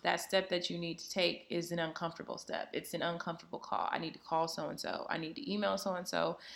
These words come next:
and tell them that what I said, uh, was happening isn't happening anymore, or I need to, you know, do this or do that. And so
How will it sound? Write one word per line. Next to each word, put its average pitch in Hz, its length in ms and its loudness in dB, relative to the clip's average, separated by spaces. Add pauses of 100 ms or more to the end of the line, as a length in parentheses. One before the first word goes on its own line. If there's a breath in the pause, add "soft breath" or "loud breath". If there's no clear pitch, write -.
(160 loud breath)
and 170 140 -2
tell 160 200 4
them 156 200 -2
that 151 280 2 (280 loud breath)
what 165 160 6
I 180 140 10
said, 170 520 4 (520)
uh, 160 260 -2
was 165 120 2
happening 165 500 4
isn't 170 280 4
happening 127 380 2
anymore, - 520 -2
or 156 460 2 (280 loud breath)
I 170 160 8
need 170 380 0
to, 170 460 0
you 180 140 2
know, 156 340 0 (260 loud breath)
do 208 200 4
this 190 240 8
or 180 40 2
do 175 180 -2
that. 165 220 6
And 160 140 -4
so 160 380 2